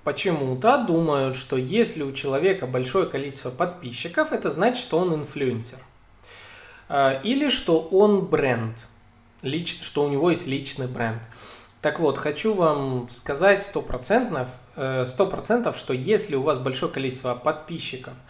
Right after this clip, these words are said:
а, это еще абсолютно не значит, что вы бренд, а, и что вы инфлюенсер.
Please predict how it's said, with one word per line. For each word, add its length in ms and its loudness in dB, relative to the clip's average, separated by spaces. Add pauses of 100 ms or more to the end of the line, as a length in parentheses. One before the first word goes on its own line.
(460)
а, 360 0
это 240 6
еще 480 0
абсолютно 680 4
не 140 2
значит, 280 0
что 200 -4
вы 140 -2
бренд, 480 4 (640)
а, 400 0
и 160 2
что 240 0
вы 160 2
инфлюенсер. 560 -4